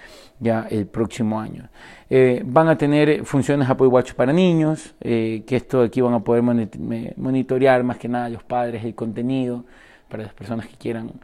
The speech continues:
eh, monitorear a sus hijos con el Apple Watch, ahora lo van a poder hacer. Y bueno, esas son las ventajas que va a tener. Como,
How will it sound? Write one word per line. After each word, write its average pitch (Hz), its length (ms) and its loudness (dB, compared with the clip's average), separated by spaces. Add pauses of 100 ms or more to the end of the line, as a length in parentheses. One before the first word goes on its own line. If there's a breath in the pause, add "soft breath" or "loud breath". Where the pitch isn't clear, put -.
(460 loud breath)
eh, 117 100 -4
monitorear 117 480 0
a 117 40 0
sus 127 180 -6
hijos 113 160 -2
con 120 160 0
el 120 100 0
Apple 120 200 0
Watch, 117 240 0
ahora 113 180 -2
lo 110 140 -4
van 113 260 -4 (340 loud breath)
a - 140 0
poder 127 240 6
hacer. 165 400 2 (760 loud breath)
Y 156 120 6
bueno, 117 300 4 (260 loud breath)
esas 139 240 -2
son 139 160 -4
las 123 160 -4
ventajas 123 540 -2
que - 100 -6
va 117 80 0
a 107 40 -4
tener. 123 200 -2
Como, 123 300 -2